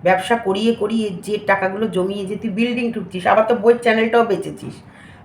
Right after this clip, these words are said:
বইয়ের চ্যানেল বেচে দিয়েছিস, মেয়ে ছেলে শ্যান নিচে না ঢুকলে পরে তো তোর ভিডিও হবে না, কেউ তো নেই, আবার শুরু হয়ে গেছিস, আহ, পিতি, পিতি, পিতি, সঙ্গীতা দিদিভাই, সমাজসেবিকা,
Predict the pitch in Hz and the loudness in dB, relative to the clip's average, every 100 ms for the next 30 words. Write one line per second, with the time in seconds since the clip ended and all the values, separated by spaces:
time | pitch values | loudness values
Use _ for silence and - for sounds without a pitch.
0 | - 240 240 247 233 240 220 226 202 175 | 4 6 6 4 4 2 -2 -4 -6 -6
1 | 147 147 139 - - - - - 208 233 | -8 -12 -14 -16 -20 -20 -20 -14 0 2
2 | 262 277 277 262 240 196 - - 247 254 | 4 4 4 4 -4 -10 -10 2 4 4
3 | 254 254 262 240 226 240 254 254 247 247 | -2 -2 2 4 4 2 -2 -2 -2 0
4 | 262 - - - - 240 233 226 196 226 | 0 -2 -18 -20 4 6 6 4 0 -2
5 | 233 254 233 196 156 139 135 - - - | 2 2 4 2 0 -4 -10 -18 -20 -20
6 | - 277 269 277 240 160 139 - - - | 2 6 6 4 0 -2 -6 -12 -20 -16
7 | - 233 262 262 254 254 240 220 185 175 | 0 4 6 4 2 0 4 4 2 -8
8 | 165 - - - - - - - - 190 | -12 -14 -20 -20 -20 -20 -20 -20 -2 0
9 | 185 285 - 247 233 240 262 226 254 226 | 0 -2 -4 -6 -6 -8 -6 -6 -8 -2
10 | 233 226 - - - - 254 240 240 226 | 0 0 -6 -20 -20 0 2 4 4 2
11 | 220 226 220 214 208 - - - - 233 | 2 0 4 4 2 -6 -18 -20 0 2
12 | 226 233 233 226 214 202 | 2 2 -4 2 4 4